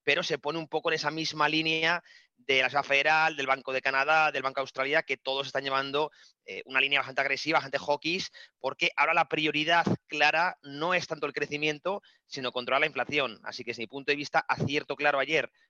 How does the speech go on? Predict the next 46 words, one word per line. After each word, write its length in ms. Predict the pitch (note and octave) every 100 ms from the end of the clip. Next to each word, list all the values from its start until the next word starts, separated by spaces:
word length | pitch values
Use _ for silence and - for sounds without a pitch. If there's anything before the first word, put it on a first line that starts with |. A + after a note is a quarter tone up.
| _ _
de 200 | A2+ A#2
Christine 240 | A#2 B2+ C#3+
Lagarde, 320 | C3+ D3+ - _
que 120 | B2+
por 80 | B2+
otro 140 | D3+
lado 80 | E3
ya 160 | D#3 D3
bastante 300 | D#3 D3+ B2+
tarde, 320 | C3+ C3 F2+
¿eh? 300 | F#2 C3+ D3+
Eh, 260 | - A#2 A#2
es 220 | - -
verdad 180 | B2+ C3+
que 80 | -
ayer 140 | B2+ B2+
estuvo 220 | - C3
bien, 280 | C3 E3 F#3 - _ _
pero 200 | A#2 G#2+
esta 160 | -
medida 240 | C3+ C3+ C#3+
la 60 |
tenía 180 | C#3 C3
que 80 | C3
haber 80 | C3
tomado 400 | C3 C3+ D3 -
no 400 | C3+ C3 D3 D#3+
ayer, 340 | C#3+ C3 D#3
sino 320 | - - B2 B2+
hace 260 | - C3+ -
meses, 600 | C3 D#3 - F#2+ - -
para 140 | A2+
haber 180 | A#2+ C3 - -
evitado 540 | C#3 C3 C3 C#3 D3+ _ _ _
esa 160 | B2 C#3 _ _ _ _ _
tremenda 440 | C#3+ C#3 C3+ C3+
importación 560 | C#3 C3+ C3+ C3 C3+ C3+
de, 160 | C3+ B2
de 60 |
inflación 440 | B2+ B2+ A#2+ C3 C#3+
que 100 | B2
tenemos 240 | A#2+ B2
en 40 | B2+
la 80 | B2
zona 140 | B2+
euro, 240 | C3 D#3+